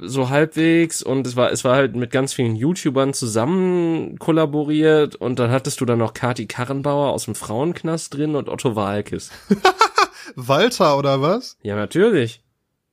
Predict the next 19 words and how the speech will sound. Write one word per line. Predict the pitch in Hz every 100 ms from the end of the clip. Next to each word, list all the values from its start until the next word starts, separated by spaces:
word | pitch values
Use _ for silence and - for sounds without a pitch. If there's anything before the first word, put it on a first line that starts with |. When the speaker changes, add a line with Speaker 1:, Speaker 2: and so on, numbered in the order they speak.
| _
Speaker 2:
Ja, | 143 139 139 135
mega | 139 170 196 139 127
geil. | 127 131 131
Äh, | 131
Walter | 120 151 190 151
ist | 143
auf | 131
jeden | 151 165
Fall, | - 147 143
äh, | - 135 131 127
eine | 127
Kindheitsheldin | 127 196 175 117 123 120 120 117
von | 127 123
mir. | 123 123 _ _ _ _
Speaker 1:
Ja, | 123 135 143
aber | 127 117 117 - -
leider, | 78 123 127 123 123 98
ähm, | 113 113 110 113 _ _ _ _ _ _ _ _
äh, | -